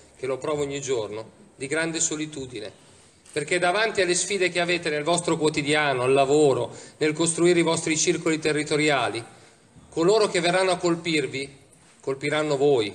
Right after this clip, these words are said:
non un altro. E davanti a quella ferita che troverete, che incontrerete, sarete soli. Ma nell'istante in cui vi ricorderete quella comunità che vi ha abbracciato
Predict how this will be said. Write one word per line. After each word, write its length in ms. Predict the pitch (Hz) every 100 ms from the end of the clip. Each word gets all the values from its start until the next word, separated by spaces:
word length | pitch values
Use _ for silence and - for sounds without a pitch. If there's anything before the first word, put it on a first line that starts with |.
| - -
non 160 | 151
un 120 | 135
altro. 520 | 120 107 98 101 - - _ _ _
E 120 | 147
davanti 360 | 165 196 220 208
a 60 |
quella 260 | 180 196 190
ferita 460 | 185 180 180 170 147
che 140 | 143
troverete, 600 | 156 156 156 156 151 151
che 120 | 139
incontrerete, 960 | 147 143 165 160 156 151 123 - 117 113 - - -
sarete 440 | - 185 185 180
soli. 460 | 165 156 127 107 110 - - - - _ - - -
Ma 180 | 165
nell'istante 640 | 185 202 208 - 240 226 220
in 120 | 214
cui 160 | 208 180
vi 120 | 175
ricorderete 640 | 175 185 170 175 202 202
quella 240 | 180 170 165
comunità 520 | 160 165 165 175 185
che 120 | 165
vi 120 | 147
ha 40 | 160
abbracciato 800 | 147 151 - 160 131 110 104